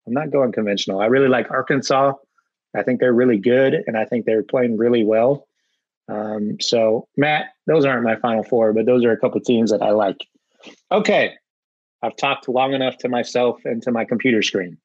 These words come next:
So, I appreciate you guys tuning in. Please speak out on behalf of our athletes who are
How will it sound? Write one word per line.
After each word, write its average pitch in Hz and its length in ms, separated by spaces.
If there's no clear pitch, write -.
So, 127 400
I 107 40
appreciate 120 460
you 117 60
guys 107 220
tuning 107 340
in. 185 340
Please 139 560
speak - 300
out 139 160
on 123 120
behalf 117 380
of 113 100
our 117 160
athletes 120 520
who 127 120
are 110 300